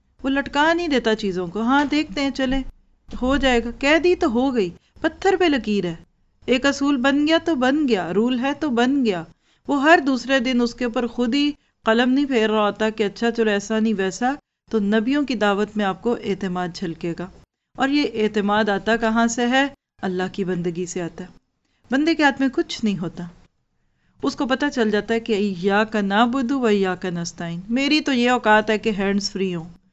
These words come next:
कुछ नहीं, एक फूटी कोड़ी नहीं मेरे हाथ में, लेकिन ये पता है कि इय्याका नस्ताइन,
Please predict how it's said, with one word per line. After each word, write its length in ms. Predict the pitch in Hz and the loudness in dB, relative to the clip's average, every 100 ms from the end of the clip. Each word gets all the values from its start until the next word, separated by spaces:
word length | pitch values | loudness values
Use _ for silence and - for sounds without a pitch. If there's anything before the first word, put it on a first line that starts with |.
| _ - | _ -2
कुछ 320 | 330 330 269 | -2 0 0
नहीं, 240 | 226 220 | 2 4
एक 320 | 233 254 254 - - | 4 4 0 -6 -6
फूटी 340 | 240 262 269 - _ - | -2 0 -2 -4 _ -2
कोड़ी 320 | 240 233 262 | 4 6 6
नहीं 120 | 277 269 | 4 4
मेरे 220 | 226 208 | 4 2
हाथ 300 | 185 180 175 | 0 -4 -8
में, 240 | 175 175 - _ _ 220 | -10 -10 -14 _ _ -4
लेकिन 260 | 226 233 | 0 2
ये 260 | 185 226 294 | 2 2 2
पता 300 | 247 214 214 | 2 2 0
है 100 | 208 | 0
कि 240 | 208 196 | -2 -2
इय्याका 440 | 190 196 214 214 202 | 0 2 2 0 -2
नस्ताइन, 680 | 196 196 196 196 233 269 | -4 -6 -4 0 2 0